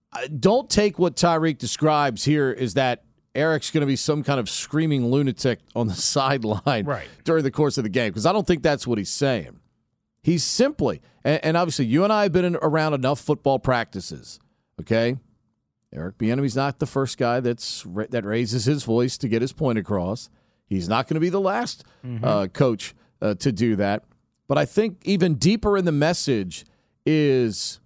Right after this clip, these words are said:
Speaker 1: where LaShawn McCoy took offense to Eric Bieniemy getting after veteran players,
Speaker 2: Right.
Speaker 1: star players. Read deeper into the message about what Tyreek Hill said about him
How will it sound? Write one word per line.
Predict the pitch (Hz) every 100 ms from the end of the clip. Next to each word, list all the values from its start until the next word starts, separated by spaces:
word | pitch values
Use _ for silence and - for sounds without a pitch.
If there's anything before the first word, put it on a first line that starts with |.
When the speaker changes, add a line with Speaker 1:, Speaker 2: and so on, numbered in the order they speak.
| _ _ _ _ _ _ _ _
Speaker 1:
where | 147 165 147 131 _ _ _ _ _ -
LaShawn | 120 - 247 269
McCoy | 233 - 196 196 151
took | 185 160
offense | 123 - - 190 160 - - - - - _ _ _ _ _ _
to | - 160 151 143 135 120 107 - _ _ _ _ _ _ _ _ _ _
Eric | 156 170 -
Bieniemy | 151 147 147 131 110 85
getting | 151 147 135
after | 127 143 - - 104 76 - _ _ _ -
veteran | 95 160 - 156 139
players, | - 143 127 98 76
Speaker 2:
Right. | 110 87 - _ _ _
Speaker 1:
star | - - - 170 156 143
players. | - - 143 120 87 80 - - - _ _ _ _ _ _ _ _ _
Read | - 120 208 262
deeper | 220 214 196
into | 175
the | 151
message | 151 170 - 110
about | 107 110 -
what | 127
Tyreek | 156 147 139 107
Hill | 151 131
said | - 131
about | 117 95 123 117 -
him | - 123 151 151 143 135